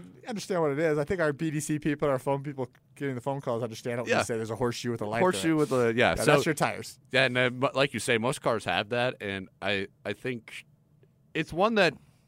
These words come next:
Speaker 2: people, a lot of people ignore the lights on their dash for some reason.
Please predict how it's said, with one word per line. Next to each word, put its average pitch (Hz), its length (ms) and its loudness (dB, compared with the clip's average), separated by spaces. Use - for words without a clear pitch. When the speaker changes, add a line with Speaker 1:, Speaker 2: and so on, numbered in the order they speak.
Speaker 2:
people, 135 360 -2
a 139 60 2
lot 214 120 6
of 208 80 0
people 123 200 0
ignore 98 360 0
the 139 80 0
lights 151 280 2
on 165 120 4
their 165 100 4
dash 160 300 4
for - 200 -12
some 151 220 -6
reason. 156 240 -2